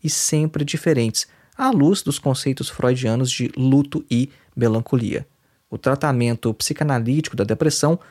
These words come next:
busca suas causas mais profundas na história de vida do indivíduo e em seu inconsciente, não se limitando apenas aos sintomas e seus derivados. Agora, não nos interprete aqui de maneira equivocada.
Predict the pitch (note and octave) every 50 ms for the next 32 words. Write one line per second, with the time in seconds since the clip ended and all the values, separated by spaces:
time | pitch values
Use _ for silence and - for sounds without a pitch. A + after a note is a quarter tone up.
0 | _ _ _ - A#2+ B2 C3 D#3 G3+ G3 - - B2 A#2 - - B2 A2+ - -
1 | - A#2 A2+ A#2 A#2+ A2+ A#2+ A#2 A#2+ C3+ D#3 F3+ - - - E3 D#3 D3+ - -
2 | C3 C3+ D3 D3 C#3 - C3+ B2 B2 A#2+ - - - - - - F3 F3+ F#3+ F#3+
3 | F#3+ F#3 - G3 E3+ C3+ B2 B2+ D3+ F3 D3 G2+ - A#2 A2 A2 A2+ A2+ E3+ G3
4 | F3+ D#3 F#3+ G3 G#3 - - - - _ - F3 G3+ G#3 F#3+ - - D3+ D3+ -
5 | - - D#3 D#3 D3+ - D3+ D#3 D#3 - - F#3 C#3 A#2+ A#2 - - - _ _
6 | _ _ _ A#2 A#2 B2+ C3 - - D3+ D#3+ E3+ F#3 F#3 - - D3 D3 D#3+ D3
7 | C3 A#2 - - B2+ B2 C3 C#3 - - - - - - - A#2+ A#2 - - E3+
8 | D#3+ - - D3 B2+ B2 B2+ C3 C#3+ C#3 - - D3 - - G#2+ G2 G#2 - -
9 | - _ - A#2+ A2+ G#2+ B2 A#2 G#2+ - - - - - - - - - F3+ F#3+
10 | E3 B2+ A#2+ A#2+ A#2 A#2 C3+ F3+ A3+ A3+ G#3 F3 F3 E3+ E3 D#3+ C#3+ C#3+ - -
11 | A#2 A#2+ A#2+ - A#2 A2 - A2+ A2 A2+ C3 C3 B2 G#2 G2 G#2+ G#2 G#2 G#2 A2
12 | G#2+ - - - A2 A2 - - G#2+ A2 G#2+ G#2+ - - - - - -